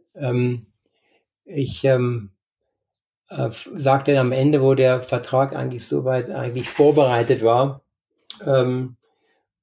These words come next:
äh, ob ich unterschreiben könnte jetzt. Es war dann irgendwie schon Mitternacht, da, da saßen ja die ganzen Top-Manager von Ford aus der ganzen Welt an diesem runden Tisch, die kriegt man wahrscheinlich auch so einfach gar nicht an so einen,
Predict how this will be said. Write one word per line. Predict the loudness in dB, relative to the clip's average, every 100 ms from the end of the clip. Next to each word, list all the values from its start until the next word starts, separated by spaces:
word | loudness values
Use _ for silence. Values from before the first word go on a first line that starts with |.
| -6
äh, | -2
ob | -2 -4 -6 -4
ich | 0
unterschreiben | 0 2 4 4 4
könnte | 2 2
jetzt. | 0 -2 -12 -16 -12
Es | -6
war | -4
dann | -2
irgendwie | -2
schon | -2 0
Mitternacht, | 2 2 2 2 0 -2
da, | -2 -2 -6 -8
da | -6
saßen | -4 -4 -4 -4
ja |
die | -4 -4
ganzen | -4 -4 -4 -6 -8 _ _ _ _ _ _ _ _
Top-Manager | -4 -2 0 2 2 2 2 2 2
von | -2 0 0 -2
Ford | -2 0 2
aus | 0 -2
der | -2
ganzen | -2 -2 0
Welt | 0 2
an | 2
diesem | 2 2
runden | 4 4 4 2
Tisch, | 2 2 -2 -16 _ _ _ _ _ -12
die | -8
kriegt | -6 -2
man | 0 2
wahrscheinlich | 0 2 0 2
auch | 2 0
so | 0
einfach | 0 0 0 -2
gar | 0 0
nicht | 0 0
an | 2
so | 2
einen, | 2 0